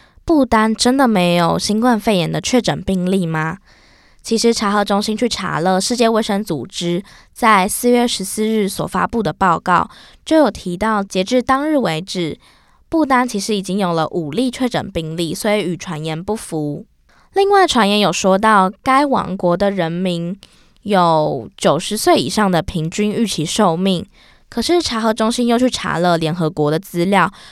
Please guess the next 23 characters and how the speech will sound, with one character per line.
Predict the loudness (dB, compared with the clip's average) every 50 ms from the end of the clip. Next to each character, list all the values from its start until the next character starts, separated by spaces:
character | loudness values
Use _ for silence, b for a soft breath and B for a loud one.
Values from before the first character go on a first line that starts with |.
| B B B
或 | -2 0
是 | 0 0
C | 0 0 0 0 0
I | 0 0 0 -2
A | -2
的 | -2 -2
资 | -4 -6 -8 -6 -4 -2
料， | 0 2 2 2 0 B B B B B B B
顶 | -2 0 0 0 0 2
多 | 4 6 6 6 4
说 | 2 2 2 2 4 4 4 2
女 | 2 0 -2 -4
性 | -2 -2 0 2
的 | 2 0 0
平 | -2 -4 -6 -4
均 | -2 -2 0 0
预 | 0
期 | 0 -2
寿 | -2 -2 0
命 | 0 0 0
是 | -2 -2
七 | -4 -4 -2 -2 0 0 0
十， | 0 -2 -2 0 0 0 -2 -2